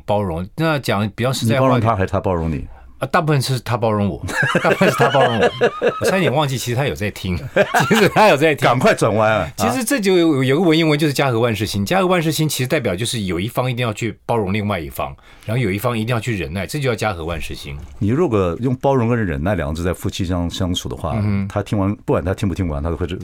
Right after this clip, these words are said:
Speaker 2: 都会有人传到耳朵里面。
Speaker 1: 不，你不是跟我讲说我们一定要讲真话吗？跟听众朋友一定要讲真话，
Speaker 2: 好，好，好。
Speaker 1: 这就是我个人的真话，
Speaker 2: 好，好，好。
Speaker 1: 这有个人真话。
Speaker 2: 好，好。那儿子，儿子，人家问过他说：“你看不看你爸爸的戏？”
Speaker 1: 嗯。
Speaker 2: 他说他没看过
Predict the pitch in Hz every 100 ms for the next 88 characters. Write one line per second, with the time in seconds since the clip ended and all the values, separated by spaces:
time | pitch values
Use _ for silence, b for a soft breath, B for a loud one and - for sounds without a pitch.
0 | - - 98 92 78 85 90 82 69 71
1 | 69 64 69 B B B 175 139 139 170
2 | 170 175 139 82 85 127 92 82 104 123
3 | 95 71 87 92 110 85 69 78 95 101
4 | 98 85 87 92 95 71 71 104 98 175
5 | 180 170 101 85 175 120 98 - 101 101
6 | 104 76 - 73 - 131 92 107 85 95
7 | 92 87 67 - b b 156 147 113 156
8 | 135 - - 123 165 160 117 92 82 92
9 | b b b 127 127 151 110 82 87 82
10 | 101 82 120 95 87 71 90 76 76 -
11 | 80 - - 92 87 95 95 92 92 139
12 | 101 -